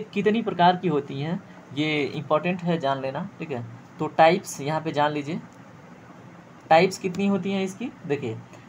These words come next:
एक होता है embryonic stem cells, एक होता है adult stem cells, ठीक है। तो इन दोनों के बारे में आपको पता है।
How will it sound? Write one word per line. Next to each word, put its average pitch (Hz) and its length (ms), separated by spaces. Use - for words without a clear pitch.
एक 208 180
होता 190 240
है 175 260
embryonic 160 640
stem 170 280
cells, 180 380
एक 165 140
होता 170 220
है 175 280
adult 165 360
stem 127 300
cells, - 420
ठीक 175 140
है। 127 120
तो 170 280
इन 190 140
दोनों 190 240
के 196 120
बारे 151 260
में 190 140
आपको 139 320
पता 151 260
है। 202 180